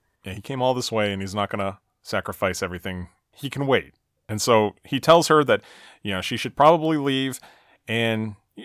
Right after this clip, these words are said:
Kimmy kinda feels bad and is like, "Well, we'll see, maybe see you in two years." So back at the apartment, Kimmy returns to find Titus dramatically packing his things. And so Kimmy follows him outside,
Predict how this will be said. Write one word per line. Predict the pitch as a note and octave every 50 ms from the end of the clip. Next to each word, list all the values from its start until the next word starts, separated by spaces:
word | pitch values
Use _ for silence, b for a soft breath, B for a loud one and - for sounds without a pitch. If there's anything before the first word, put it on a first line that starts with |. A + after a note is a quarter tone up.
| - -
Kimmy | C#3+ D3 - - D4+ D#4+ D4 -
kinda | - C4+ B3+ A3
feels | - B3+ A3+ G#3 D3
bad | A#2 B2 C#3 E3 F#3 F3
and | D3+ C3+ C3
is | C3 B2+ B2+ - B2
like, | A#2+ B2 B2+ - -
"Well, | D3+ E3+ F#3 F3 D#3+ C#3+ C#3 - _ - D3
we'll | C#3+ C#3 C#3+
see, | - - - -
maybe | C3 C3 C3 C3 B2+
see | - - C3+
you | C#3+ C#3+
in | D3 C#3+
two | - - D3
years." | D3+ D3+ D#3+ F3 F3+ F3 E3+ - - - _ _ _ _ _ _ _ _ _ _ _ _ _ _ _ _ _ _
So | - - C#3+ C3+
back | A#2 F3 A3+ A#3+ -
at | F3
the | D#3+ D3+ C3+
apartment, | - - B2 A#2 A2 A#2+ A2+ - -
Kimmy | - G3+ A3+ A#3 G#3+
returns | F#3+ E3 - - C3 B2 B2+ B2 A#2+ -
to | - G#2
find | - A#2+ A2+ A2+ A2 G#2 G2
Titus | - - C#3+ D3+ D3 C#3+ C3 -
dramatically | - C#3+ C#3 C3 C3+ D3 D#3+ E3+ E3+ D#3 - D3 D3 C#3 C3 B2+ _ _ -
packing | - C3 A#2+ A2+ - B2 A2+ G#2+
his | F2+ A2 G#2+ F#2+ -
things. | - - F2 D#2+ C#2 - - - - b b b b b b b b b b b b
And | - F2+ F#2 F#2 F2
so | - - F#2 F2+ E2+ - - -
Kimmy | - E3 D#3+ D3 C3+
follows | - C3+ B2+ C3+ C#3 C#3 B2+ -
him | C3 A#2+ A2+
outside, | G#2+ G#2 - - B2+ B2 C3 C3+ C3+ C3